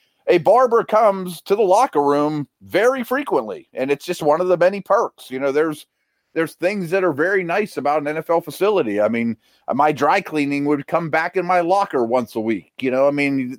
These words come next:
Speaker 2: they make it very nice so you don't have to leave the facility. I mean, if I wanted to get a haircut, I could walk down to the locker room and get a trim. You know, it was great.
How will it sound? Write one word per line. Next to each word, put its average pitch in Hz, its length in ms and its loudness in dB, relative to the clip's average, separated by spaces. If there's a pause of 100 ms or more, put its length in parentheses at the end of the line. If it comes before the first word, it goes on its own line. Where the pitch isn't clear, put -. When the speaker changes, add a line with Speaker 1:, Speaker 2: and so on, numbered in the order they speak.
Speaker 2:
they 156 220 2
make 220 200 0
it 190 80 -4
very 202 280 2
nice 185 320 -2
so 151 60 -10
you 156 60 -2
don't 180 140 0
have 170 280 -4
to 156 80 -4
leave 151 400 -6
the 147 100 -8
facility. 127 640 -2
I 90 40 -6
mean, 104 140 -4
if - 80 -2
I 135 80 4
wanted 151 160 2
to 147 60 -6
get 147 100 0
a 139 60 2
haircut, 175 460 4 (500)
I 135 100 2
could 123 120 0
walk 143 260 2
down 151 280 0
to 156 120 -2
the 151 160 2
locker 170 340 2
room 139 320 2
and 143 300 -4
get 156 120 -2
a 170 60 -2
trim. 175 420 -2
You 98 120 -8
know, 131 140 4
it 139 40 2
was 151 140 -2
great. 214 260 2